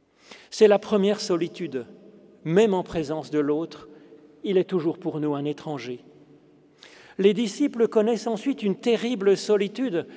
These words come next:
quand le drame de la subite exécution de Jésus l'arrache à leur monde et à leur espérance. Combien de drames vivent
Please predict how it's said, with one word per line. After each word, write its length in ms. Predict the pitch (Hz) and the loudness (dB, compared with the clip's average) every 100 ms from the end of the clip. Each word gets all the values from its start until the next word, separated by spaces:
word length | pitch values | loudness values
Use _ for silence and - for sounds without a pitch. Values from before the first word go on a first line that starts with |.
| - - - | -20 -20 -10
quand 540 | - 202 196 - 185 165 - - | 0 2 2 -2 -10 -10 -10 -4
le 220 | 165 156 | 2 2
drame 640 | 143 208 233 180 139 123 - | 2 -2 -4 -4 -6 -10 -4
de 140 | 156 | 0
la 120 | 170 | 2
subite 480 | 180 - 214 262 - | 0 -2 -2 -2 0
exécution 960 | 170 - 165 175 170 - 175 170 160 139 | -4 -2 -2 -2 -8 -2 -2 0 -4 -6
de 180 | 123 147 | -2 -2
Jésus 680 | 131 156 147 208 247 202 - - - _ - _ _ _ - | 0 -2 -4 -8 -8 -10 -12 -20 -20 _ -20 _ _ _ -2
l'arrache 800 | 170 185 190 170 - - - - _ | -2 -2 -6 -10 -10 -14 -16 -20 _
à 80 | 156 | -4
leur 260 | 156 151 151 | 0 0 0
monde 480 | 151 156 127 117 117 - - - _ - | -2 -2 -4 -8 -10 -20 -20 -20 _ 0
et 120 | 175 | 0
à 60 | |
leur 160 | 165 151 | 2 0
espérance. 680 | 151 - 156 139 131 - - _ - _ _ _ _ _ _ _ _ _ _ _ _ - | -2 -6 -8 -8 -14 -20 -20 _ -20 _ _ _ _ _ _ _ _ _ _ _ _ 0
Combien 320 | 233 196 226 | 2 4 4
de 100 | 196 | 4
drames 420 | 190 190 180 175 | 2 -2 -4 -2
vivent 400 | 143 156 185 147 | -4 -2 -4 -6